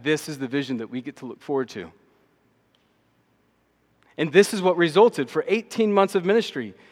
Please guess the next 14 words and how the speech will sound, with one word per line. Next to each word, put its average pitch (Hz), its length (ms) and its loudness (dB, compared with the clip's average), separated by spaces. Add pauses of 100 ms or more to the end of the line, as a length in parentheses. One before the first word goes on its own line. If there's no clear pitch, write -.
(320)
Verse 165 180 2
eleven, 180 320 4
"He 160 140 -2
stayed 202 360 6
a 170 140 -2
year 170 240 4
and 160 100 2
six - 220 -2
months 165 260 0
teaching 208 380 -8
the 156 120 -2
word 160 360 2 (160)
of 123 160 -6
God 139 380 2